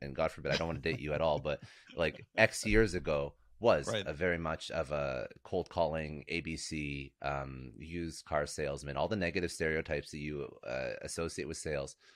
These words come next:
Speaker 1: A lot of that came from a certain culture that's evolved and progressed and become a lot better. Um,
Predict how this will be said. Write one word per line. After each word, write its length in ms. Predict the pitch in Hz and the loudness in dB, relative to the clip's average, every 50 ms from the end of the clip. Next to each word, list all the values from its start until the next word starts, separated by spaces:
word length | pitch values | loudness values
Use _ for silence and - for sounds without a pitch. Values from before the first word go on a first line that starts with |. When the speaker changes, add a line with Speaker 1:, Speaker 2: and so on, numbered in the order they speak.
| - _ - - | -20 _ -10 -6
Speaker 1:
A 40 | - | -2
lot 200 | 82 82 65 85 | 0 2 2 2
of 60 | 87 | 2
that 240 | 80 80 67 - - | 2 2 0 0 -4
came 240 | - - 85 78 76 | -6 -4 -4 -4 -6
from 460 | - - - 73 73 71 69 67 - _ _ - | -6 -4 -4 -2 -2 -2 -4 -6 -12 _ _ -10
a 80 | 69 | -8
certain 320 | 69 - - 69 60 76 73 | -6 -4 -4 -4 -4 -6 -2
culture 460 | - 85 90 - - - 67 73 - _ _ - | 0 0 0 0 0 -6 -8 -8 -8 _ _ -6
that's 180 | 80 73 - - - | -6 -6 -6 -8 -8
evolved 460 | 73 67 78 73 64 67 71 - _ - - | -6 0 0 2 2 0 -2 -6 _ -12 -10
and 120 | 71 71 | -10 -8
progressed 440 | - 82 - 76 69 69 78 - - | -8 -4 -2 0 0 0 -2 -4 -8
and 240 | - 78 73 64 - | -8 -8 -8 -8 -8
become 240 | 85 80 - 76 78 | -8 -6 -4 -4 -2
a 20 | |
lot 180 | 78 78 76 - | 0 0 0 2
better. 280 | 98 107 95 69 - _ _ _ - - - - - - - | 2 0 0 0 -6 _ _ _ -20 -20 -20 -20 -10 -2 0
Um, 260 | 78 80 76 73 65 | 2 2 2 0 -4